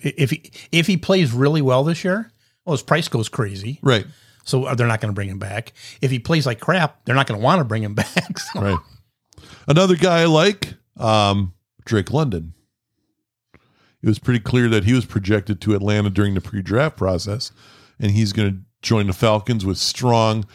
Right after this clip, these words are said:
Speaker 2: target upside in his rookie year. Being paired alongside Kyle Pitts could prove to be one of the biggest tandems for targets in the N F L. The only question is,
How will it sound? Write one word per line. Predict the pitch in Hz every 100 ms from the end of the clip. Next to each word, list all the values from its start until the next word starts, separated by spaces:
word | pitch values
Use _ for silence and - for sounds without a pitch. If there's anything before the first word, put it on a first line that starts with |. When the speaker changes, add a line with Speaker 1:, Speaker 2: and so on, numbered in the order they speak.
| _ -
Speaker 2:
target | - 123 110
upside | 107 - 110 104
in | 101
his | 117 139
rookie | 98 90 95
year. | 95 120 _ _ -
Being | 120
paired | 104 120 117
alongside | 120 123 117 113 104
Kyle | - 120 101
Pitts | - 151 190 170 - - _ _ _ _ _ -
could | 131
prove | 101 127 98
to |
be | 110 113
one | 113 110
of |
the | 104
biggest | 110 101 -
tandems | - 110 107 101 92
for | 92
targets | - 104 98 98
in | 98
the | 95
N | 92
F | 90
L. | 123 82 - _ _ _ _ -
The | 107
only | 165 220
question | 185 196 135 120
is, | 92 92